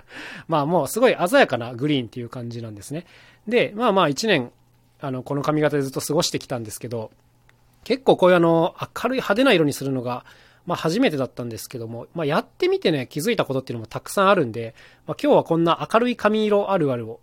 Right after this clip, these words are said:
言ってみようかなと思います。はい。で、えーっと、ちょうどだから、二千二十一年の一月頃にこう、ブリーチして、で、その時に最初にこう、美容師さんに聞いたのが、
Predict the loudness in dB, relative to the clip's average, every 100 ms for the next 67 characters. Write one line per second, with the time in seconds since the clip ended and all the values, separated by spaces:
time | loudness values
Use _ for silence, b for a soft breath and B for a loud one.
0 | -16 -12 -4 -2 -2 -4 -8 -10 -12 -14
1 | -10 -8 -10 _ -8 -6 -8 -12 -16 b
2 | b b b b -8 -8 _ -2 0 -2
3 | B B B -8 -2 0 2 2 -2 -8
4 | -4 -2 0 2 0 -2 -8 _ -6 -2
5 | 2 2 4 2 2 0 -2 0 0 0
6 | 2 2 2 -2 -10 -8 -10 -8 -8 -8
7 | -10 -12 -12 -14 _ -10 -6 -2 -2 0
8 | 0 0 0 0 0 0 2 4 4 4
9 | 2 -2 -6 -8 -10 -10 -10 -14